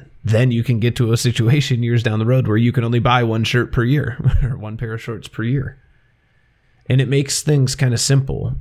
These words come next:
right? You know, one of my goals, I've talked to Emily about this a lot, is to get to this, I think it's called a cabinet wardrobe,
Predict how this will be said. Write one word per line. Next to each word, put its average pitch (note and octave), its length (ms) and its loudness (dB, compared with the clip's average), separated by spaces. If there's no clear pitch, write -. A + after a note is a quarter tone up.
right? F2 320 0
You A2 120 0
know, F#2+ 80 0
one A#2 160 2
of A2+ 40 2
my A2 200 0
goals, F#2+ 260 -2
I've G2 100 -2
talked G2+ 220 -2
to D#2+ 60 -4
Emily G#2+ 180 0
about F2 180 -2
this - 140 -6
a E2 60 -8
lot, G2 280 -2
is - 80 -18
to F#2+ 80 -8
get G2+ 220 -2
to A2+ 60 -2
this, E2 220 -4
I E2+ 60 -2
think B2 160 2
it's - 120 0
called D2+ 200 -6
a - 20 -12
cabinet G#2+ 420 -8
wardrobe, D#2+ 460 -4